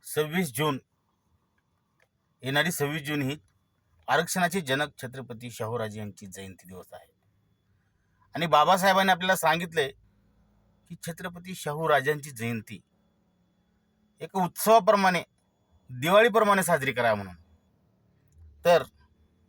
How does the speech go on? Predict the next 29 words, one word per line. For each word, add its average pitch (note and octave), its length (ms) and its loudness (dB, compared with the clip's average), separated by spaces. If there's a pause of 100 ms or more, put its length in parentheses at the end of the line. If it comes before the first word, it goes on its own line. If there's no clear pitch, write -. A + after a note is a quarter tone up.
(320)
माझी D#3+ 260 0
महाराष्ट्रातल्या F#3 720 4
सर्व G3 540 4 (560)
शाहूराजावर E3 580 2
प्रेम D#3+ 340 -2
करणाऱ्या C3+ 360 0
सर्व D#3+ 420 -2
जनतेस B2+ 420 -6
माझी A#2+ 280 -8
कळकळीची B2 460 -8
विनंती A2+ 260 -4
आहे G2 220 -2
की - 1120 -20
बाबांनो, C3+ 420 -2
यावेळेस C#3 380 2
आपण C#3+ 320 -4 (520)
छत्रपती E3+ 440 -4
शाहू C#3 200 -2
महाराजांची A#2+ 500 -2
जयंती G#2 440 -8 (580)
खरंच D#3 280 -4
दिवाळीसारखी B2 440 -6
साजरी F2+ 300 -14
करूया. E2+ 280 -20 (1300)
प्रत्येकाच्या G3+ 480 2
दारामध्ये F#3 520 6
पाच F3+ 280 2
पंत्या F3 320 2
लावूया, E3 380 4